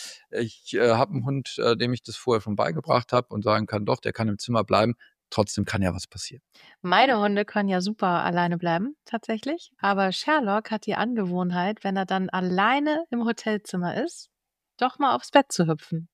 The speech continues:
Speaker 2: Das macht
Speaker 1: Ach,
Speaker 2: er
Speaker 1: guck.
Speaker 2: nicht, wenn ich dabei bin.
Speaker 1: <laughs>
Speaker 2: Aber wenn ich dann rausgehe, da muss ich
Speaker 1: Ja.
Speaker 2: dann auch immer gewappnet sein, dass das passieren
Speaker 1: Ja.
Speaker 2: kann, ne?
Speaker 1: Jetzt stell dir vor, der würde sich aufs Bett legen und noch einen Roomservice ru-, äh, rufen
Speaker 2: Boah, das
Speaker 1: und
Speaker 2: würde ich
Speaker 1: sich
Speaker 2: ihm
Speaker 1: einen
Speaker 2: zutrauen.
Speaker 1: Philly,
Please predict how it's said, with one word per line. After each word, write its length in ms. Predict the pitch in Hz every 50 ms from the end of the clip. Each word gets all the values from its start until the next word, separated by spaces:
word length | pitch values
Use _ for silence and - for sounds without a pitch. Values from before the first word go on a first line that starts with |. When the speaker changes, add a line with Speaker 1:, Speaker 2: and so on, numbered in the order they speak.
| _
Speaker 2:
Das 180 | _ - - -
macht 280 | 208 185 226 254 240
Speaker 1:
Ach, 60 | - 254
Speaker 2:
er 60 | 240
Speaker 1:
guck. 100 | 233 233
Speaker 2:
nicht, 240 | 247 359 427 - -
wenn 160 | 285 269 240
ich 120 | - 247 -
dabei 360 | 262 240 220 214 196 180 175
bin. 260 | 175 175 190 233 320
Speaker 1:
<laughs> 1300 | 349 - - - - - - - - - _ _ 269 - - - - 240 - - - - - - _ - -
Speaker 2:
Aber 320 | - 226 233 233 240 247 240
wenn 140 | 247 247
ich 100 | 294 311
dann 180 | - 311 285 254
rausgehe, 1040 | 233 202 196 190 294 294 294 - - - - 240 247 254 262 277 285 294 330 349 349 - - - _ _ _ _ _ _
da 140 | - 240 220
muss 160 | 220 233 240
ich 60 | 247 -
Speaker 1:
Ja. 60 | -
Speaker 2:
dann 120 | 262 240
auch 120 | 226 233 208
immer 260 | 190 180 165 165 165
gewappnet 540 | - 170 160 165 165 - _ 175 165 - -
sein, 360 | 170 165 160 156 160 160 170
dass 140 | - 170 -
das 160 | - 185 180 -
passieren 360 | - 208 - 262 240 196 180
Speaker 1:
Ja. 80 | -
Speaker 2:
kann, 200 | 156 143 139 139
ne? 140 | 147 175 190 - _ _ _ _ _ _ _ _ _ -
Speaker 1:
Jetzt 120 | 113 -
stell 120 | - 113
dir 100 | 110 104
vor, 220 | - - 139 147 135
der 100 | 110 107
würde 200 | 104 107 107 104
sich 240 | 104 104 95 110 98
aufs 100 | - -
Bett 200 | - 117 113 -
legen 160 | 107 104 107
und 60 | 107
noch 120 | 104 107
einen 100 | 107 101
Roomservice 560 | 101 135 180 202 - - 107 95 95 101 - -
ru-, 160 | - - 92
äh, 280 | 95 98 98 101 95 -
rufen 400 | 98 104 117 110 110 - - -
Speaker 2:
Boah, 80 | 233
das 80 | 220 208
Speaker 1:
und 60 | 208 226
Speaker 2:
würde 100 | 220 226
ich 80 | -
Speaker 1:
sich 60 | 285 247
Speaker 2:
ihm 60 | 226
Speaker 1:
einen 0 |
Speaker 2:
zutrauen. 640 | - - 320 269 220 - - 240 226 226 220 220 254
Speaker 1:
Philly, 100 | 285